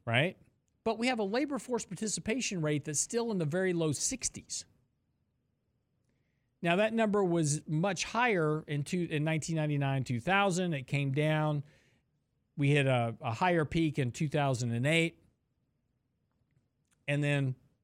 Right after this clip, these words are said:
had fell, has fallen to a new low since the financial crisis and has not recovered.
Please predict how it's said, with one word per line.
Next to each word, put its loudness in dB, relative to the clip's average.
had 0
fell, 2
has -2
fallen 0
to 0
a 2
new 0
low 0
since -4
the -10
financial -2
crisis -10
and -2
has -2
not -4
recovered. -6